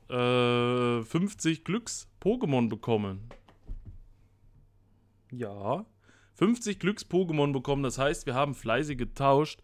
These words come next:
und ich hab da immer ein paar Tauschpartner gehabt. Wir haben auch im Stream ein bisschen was getauscht, ich hab offscreen ein bisschen was getauscht und ich möchte euch jetzt die fünfzig Pokémon zeigen, die mir zu Level neunundvierzig verholfen haben.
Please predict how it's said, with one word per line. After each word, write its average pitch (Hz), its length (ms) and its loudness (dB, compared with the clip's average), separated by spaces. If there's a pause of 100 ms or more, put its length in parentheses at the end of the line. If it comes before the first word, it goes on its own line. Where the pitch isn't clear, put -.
(360)
und 135 300 8
ich 127 120 0
hab 147 140 2
da 139 80 4
immer 131 160 4
ein 120 80 0
paar 120 420 0 (220)
Tauschpartner 127 720 -4
gehabt. 120 480 -4 (340)
Wir 113 100 -4
haben 120 80 2
auch 117 100 0
im 113 100 -2
Stream 156 380 -4
ein 135 80 -2
bisschen 135 300 -4
was 127 220 -2
getauscht, 120 600 -2
ich 113 120 -10
hab 110 300 -6
offscreen 143 540 -6
ein 123 80 -4
bisschen 135 280 -8
was 120 180 -8
getauscht 120 560 -4 (460)
und 117 160 -2
ich 110 80 -4
möchte 165 340 0
euch 151 200 4
jetzt 139 280 -4
die 185 400 -2
fünfzig 147 760 -2
Pokémon 135 540 0 (220)
zeigen, 143 720 0
die 143 200 -2
mir 151 360 0
zu - 140 -6
Level 131 260 0
neunundvierzig 127 800 -2
verholfen 110 480 -4
haben. 139 400 0